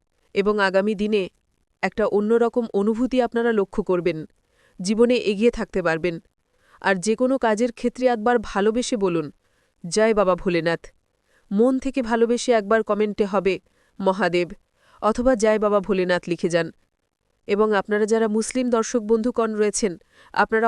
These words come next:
অবশ্যই ভালোবেসে আল্লাহর নামটি কমেন্টে লিখে দিতে পারেন।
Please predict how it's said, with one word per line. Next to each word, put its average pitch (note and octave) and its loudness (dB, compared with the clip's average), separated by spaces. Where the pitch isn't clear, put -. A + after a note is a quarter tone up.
অবশ্যই G#3+ 0
ভালোবেসে G3+ 0
আল্লাহর A3 2
নামটি G3+ 0
কমেন্টে F#3 -2
লিখে F#3+ -6
দিতে F3+ -4
পারেন। E3 -2